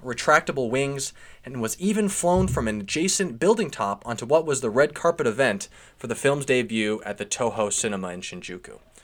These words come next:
Currently, the glider resides on display at the Ghibli Museum in Mataka as an attraction, where every day at noon, the glider's engine ignites in its blue flame.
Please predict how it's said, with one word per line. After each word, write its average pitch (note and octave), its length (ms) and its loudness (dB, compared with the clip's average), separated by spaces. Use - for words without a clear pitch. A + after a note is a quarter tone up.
Currently, A3 540 2
the B2 140 -4
glider D#3+ 420 4
resides C3+ 580 4
on C3+ 160 2
display D3 560 0
at A2+ 140 -6
the G#2+ 80 -12
Ghibli C#3 540 -4
Museum A#2 640 -2
in F#2+ 280 -10
Mataka G#2 600 -2
as A2 140 -2
an G2+ 80 -6
attraction, G#2 640 0
where - 140 -8
every D#3+ 240 4
day E3 180 4
at D3+ 80 6
noon, A#2 400 0
the A#2+ 80 -6
glider's C3 540 4
engine A2 540 -6
ignites A#2 580 -2
in G#2 120 -10
its - 120 -14
blue G2+ 320 -8
flame. F#2 460 -10